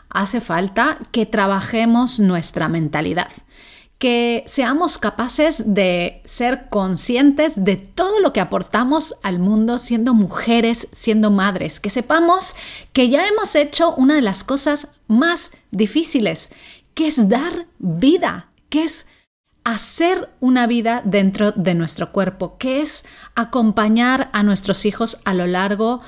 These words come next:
de su crecimiento, darles nuestros consejos, inspirarlos, ayudarlos.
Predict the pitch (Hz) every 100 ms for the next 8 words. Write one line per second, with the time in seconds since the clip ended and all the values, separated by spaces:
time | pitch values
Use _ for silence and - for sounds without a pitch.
0 | - - 180 175 196 196 196 - 208 -
1 | 185 - 180 196 196 196 170 165 185 220
2 | 254 247 226 190 - 175 - 180 170 -
3 | 220 - 185 175 214 185 185 190 202 269
4 | 254 214 - - 214 214 220 254 269 196
5 | 170 -